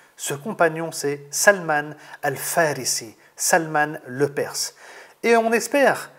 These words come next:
qu'avec la grâce d'Allah subhanahu wa ta'ala, on parviendra à développer sa biographie, mais surtout,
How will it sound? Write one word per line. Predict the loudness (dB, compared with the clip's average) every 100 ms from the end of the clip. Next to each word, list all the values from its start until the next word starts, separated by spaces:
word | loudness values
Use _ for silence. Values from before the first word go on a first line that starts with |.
| _
qu'avec | 2 2 2
la | 2
grâce | 6 6 6
d'Allah | 4 4
subhanahu | 0 -4 0 0 2
wa | 0
ta'ala, | 2 0 2 0 -2 -20 -14 -8
on | -8
parviendra | 6 6 6 0 2 6 6 4
à | 0
développer | 2 2 4 4 2
sa | 2 0
biographie, | 0 0 -2 -4 -8 -10
mais | -8 -6
surtout, | -4 -4 0 0